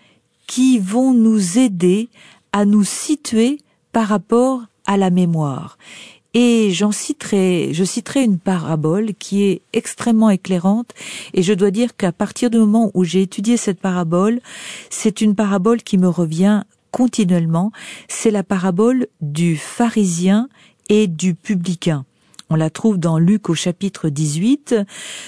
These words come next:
Deux hommes montent au temple, l'un est pharisien, l'autre publicain. Le premier, le pharisien, se tient debout.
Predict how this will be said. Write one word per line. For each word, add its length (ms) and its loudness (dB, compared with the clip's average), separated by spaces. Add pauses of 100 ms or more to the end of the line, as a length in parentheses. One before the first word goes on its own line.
(140)
Deux 400 2
hommes 160 2
montent 340 -2
au 80 2
temple, 640 0
l'un 260 2
est 80 0
pharisien, 720 -4
l'autre 400 -2
publicain. 800 -2 (460)
Le 160 4
premier, 480 0
le 80 2
pharisien, 580 -2
se 200 -6
tient 260 -4
debout. 560 4